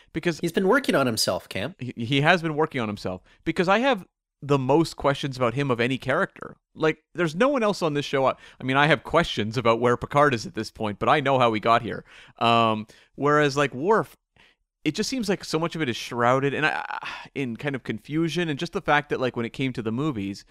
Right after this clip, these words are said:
Speaker 1: they wanted him on the bridge of the Enterprise. They didn't want to deal with Worf and the diplomatic corps, but I'm kind of waiting for at least, at the very least, a hand-wavy answer as to why, you know,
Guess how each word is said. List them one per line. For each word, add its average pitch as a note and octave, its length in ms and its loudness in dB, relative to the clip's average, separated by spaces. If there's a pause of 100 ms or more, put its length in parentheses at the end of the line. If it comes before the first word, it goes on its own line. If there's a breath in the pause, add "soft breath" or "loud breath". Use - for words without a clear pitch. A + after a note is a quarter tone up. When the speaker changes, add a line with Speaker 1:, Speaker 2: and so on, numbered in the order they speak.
(680 soft breath)
Speaker 1:
they B2+ 240 0
wanted B2+ 380 0
him C3 220 -2
on A2+ 280 0
the A2 80 0
bridge G2 440 -4
of F#2+ 220 -4
the G2 100 -6
Enterprise. F#2+ 580 -6 (120)
They A2 100 -2
didn't B2+ 200 -2
want A#2+ 100 0
to A2+ 60 -2
deal A#2 300 0
with G#2+ 200 -2
Worf A2 260 -2
and A2 80 -6
the G#2 60 -4
diplomatic G2+ 540 -6
corps, A#2+ 340 -4
but A#2+ 200 -2 (360 soft breath)
I'm A#2+ 100 -12
kind D#3+ 240 -2
of C3+ 80 -2
waiting C3 300 0
for A2 480 -2
at B2 160 0
least, B2 480 -4
at B2 80 -6
the C#3+ 80 -2
very C3 340 0
least, A2+ 300 -4
a A#2+ 100 -4
hand-wavy A2 840 -2 (240)
answer A#2 400 0
as G2 120 -2
to A#2 120 -6
why, G2 560 -4 (100)
you A2 120 -6
know, G2 220 -8